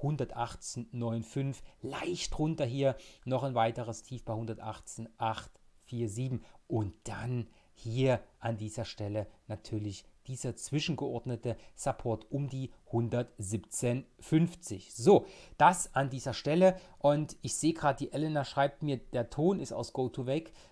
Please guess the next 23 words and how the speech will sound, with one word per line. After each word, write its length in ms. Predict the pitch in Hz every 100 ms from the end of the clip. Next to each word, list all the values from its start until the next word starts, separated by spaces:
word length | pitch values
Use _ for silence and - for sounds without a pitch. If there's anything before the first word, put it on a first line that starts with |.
| -
Ähm, 300 | 131 135 139 -
liebe 500 | 127 170 175 147 -
Elena, 560 | 131 165 165 160 160 -
ich 120 | 135
sehe 280 | - 151 160
gerade, 500 | 160 143 143 143 -
nicht 380 | 127 151 170 -
nur 120 | 151
der 200 | 131 120
Ton 280 | - 170 214
ist 120 | 185
aus 220 | 104 117
GoTo 320 | - 120 120 117
weg, 200 | 143 -
sondern 340 | 135 127 117
GoTo 340 | 127 175 170
ist 160 | 147 -
komplett 440 | - 127 131 175
abgeschmiert. 680 | - 117 120 - 120 143 160
Wenn 560 | - 117 123 139 131 120
du 280 | 143 143 135
magst, 680 | 120 123 135 160 - - -
äh, 260 | 131 135